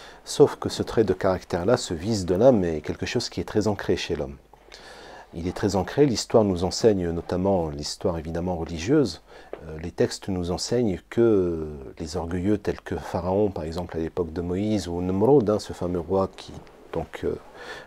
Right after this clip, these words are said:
s'est opposé au, au prophète, euh, Ibrahim alayhi salam, euh, sont des modèles, euh, érigés, donc des modèles d'orgueilleux, donc érigés par le Coran, comme le contre-exemple même de ce qu'il faut faire. Pourquoi ? Parce que dans les deux cas,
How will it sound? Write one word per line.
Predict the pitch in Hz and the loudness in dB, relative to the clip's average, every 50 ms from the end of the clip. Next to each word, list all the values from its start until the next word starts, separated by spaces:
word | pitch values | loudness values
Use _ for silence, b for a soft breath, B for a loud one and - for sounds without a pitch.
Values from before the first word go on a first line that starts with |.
| B - - | B -8 -6
s'est | - - 98 - - | -4 -4 -4 -2 0
opposé | 98 85 - 101 98 87 98 107 107 104 95 87 | -2 0 2 2 2 4 6 8 8 8 8 8
au, | 85 82 80 - - | 6 2 0 -2 -4
au | - | -8
prophète, | - - - - - - 104 - - - - | -6 -6 -6 -2 0 0 0 0 -2 -4 0
euh, | 95 90 87 82 80 80 78 78 78 - | 2 4 4 4 4 4 2 2 0 0
Ibrahim | - 90 82 82 87 90 87 95 101 92 82 | -2 0 0 2 2 2 0 0 -2 -2 -2
alayhi | 85 90 87 85 | -2 -2 -2 -2
salam, | - - - 101 90 110 143 165 151 113 - B B B B B B B B B - | -2 -2 -2 2 4 6 6 6 6 4 0 B B B B B B B B B -4
euh, | 85 85 85 82 | -2 -2 -2 -2
sont | - - - - 131 | -2 0 4 6 8
des | 127 120 117 | 10 10 12
modèles, | 113 107 98 110 110 104 92 90 87 | 12 12 12 12 12 12 12 8 6
euh, | 87 85 87 92 | 4 4 4 6
érigés, | - 117 104 98 110 101 95 104 110 104 85 - - - | 4 4 4 4 4 4 6 6 6 6 4 2 -2 -6
donc | 85 80 80 | -4 -4 -2
des | 87 90 | 0 0
modèles | 90 92 85 92 90 87 80 80 | 2 2 2 2 2 0 2 6
d'orgueilleux, | 98 113 101 87 90 107 101 95 104 104 95 85 - - | 6 6 6 8 6 4 6 6 6 6 6 6 2 -2
donc | - 73 - - - - - | -8 -8 -6 -8 -8 0 4
érigés | 113 110 107 107 95 98 110 104 | 4 6 6 4 6 6 4 4
par | - 90 82 | 4 2 0
le | 85 85 | 0 -2
Coran, | - - 98 92 - 117 143 156 B B B B B B - | -2 -2 0 4 6 8 8 6 B B B B B B 4
comme | - 120 123 117 | 6 8 8 8
le | 107 107 | 8 6
contre-exemple | - 123 107 - - 107 98 95 98 90 - 107 | 4 2 0 2 2 4 4 4 2 0 0 4
même | 101 135 143 139 107 | 6 6 8 8 6
de | 98 | 2
ce | - - | 0 0
qu'il | - - - | -4 -8 -8
faut | - - 110 | -4 -2 -4
faire. | 98 - - 90 76 - - B B B B B B | -2 -2 -2 -2 -4 -4 -8 B B B B B B
Pourquoi ? | - - - - 131 143 143 | -4 -4 4 6 8 8 8
Parce | 123 - - | 6 0 2
que | - 110 | 2 4
dans | 101 113 127 | 6 8 8
les | 123 117 | 8 6
deux | 98 92 87 | 6 4 0
cas, | - - 127 123 151 170 | 4 6 6 6 6 4